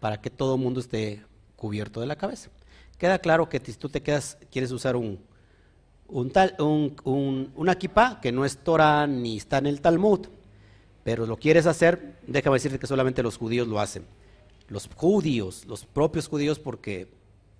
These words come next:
ellos lo usan. Yo no lo uso en especial, y yo, yo sé mi motivo, tampoco juzgo lo que los usan, ¿ok? Que lo juzgue, que lo, que los usen.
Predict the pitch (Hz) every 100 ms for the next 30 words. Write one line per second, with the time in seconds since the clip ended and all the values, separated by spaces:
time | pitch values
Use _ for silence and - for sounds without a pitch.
0 | _ _ _ - 110 104 95 - - _
1 | _ _ _ _ _ _ - 107 139 147
2 | 147 170 - 170 160 131 - 131 175 180
3 | 180 - _ _ _ _ _ - _ 123
4 | 101 107 131 127 - - 113 110 117 139
5 | 139 139 143 147 180 165 160 117 - 139
6 | 127 196 208 202 180 151 123 120 202 262
7 | 233 123 - 240 - 107 98 156 170 156
8 | _ 117 110 107 101 - 107 117 101 90